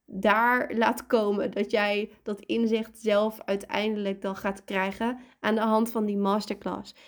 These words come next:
En dat is natuurlijk een prachtige opstap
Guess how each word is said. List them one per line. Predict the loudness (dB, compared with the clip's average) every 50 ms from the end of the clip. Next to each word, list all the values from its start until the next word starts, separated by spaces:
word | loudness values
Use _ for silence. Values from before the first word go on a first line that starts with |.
| -20 _ _
En | -2 0
dat | 0 0 0 0
is | 0 0
natuurlijk | -2 -2 0 0 -2 -2 -2
een | -4 -6 -6 -6
prachtige | -4 2 4 4 4 2 -2 -6 -6 -4 -2 -2 -2 -2 -4 -4 -8 _ _
opstap | 4 4 4 4 -6 -4 0 2 2 2 2 -2 -6